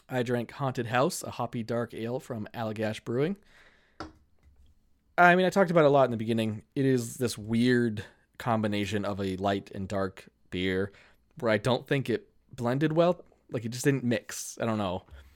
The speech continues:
if that makes sense. Like, it just didn't, it wasn't cohesive. You can tell they're two separate things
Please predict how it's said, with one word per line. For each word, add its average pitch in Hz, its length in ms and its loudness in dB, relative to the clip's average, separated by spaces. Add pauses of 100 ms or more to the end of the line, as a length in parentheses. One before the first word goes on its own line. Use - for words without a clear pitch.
(180)
if 123 80 -8
that 113 120 0
makes 104 200 -4
sense. 92 320 -4
Like, 98 80 -6
it 95 80 -4
just 104 160 -8
didn't, 104 220 -4
it 123 60 -2
wasn't 127 260 0
cohesive. 104 640 -2
You 110 120 -6
can 113 80 -2
tell 113 300 0
they're 95 80 -6
two 131 180 -4
separate 101 320 -6
things 95 460 -6